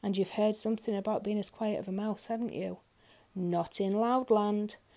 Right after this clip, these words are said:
They had the noisiest mice in the world.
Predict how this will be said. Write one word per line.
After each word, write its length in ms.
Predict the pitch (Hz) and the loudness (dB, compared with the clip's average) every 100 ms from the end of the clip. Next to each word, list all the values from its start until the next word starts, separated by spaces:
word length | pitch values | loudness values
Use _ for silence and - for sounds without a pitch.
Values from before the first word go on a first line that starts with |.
| _ _ | _ _
They 180 | 214 233 | 6 6
had 340 | 226 190 175 | 6 0 0
the 100 | - | 0
noisiest 640 | 180 190 196 202 220 220 - | 2 4 6 6 6 2 2
mice 340 | 175 165 - | -4 0 2
in 80 | 180 | 2
the 80 | 180 | -2
world. 420 | 185 170 156 - | -4 -4 -6 -10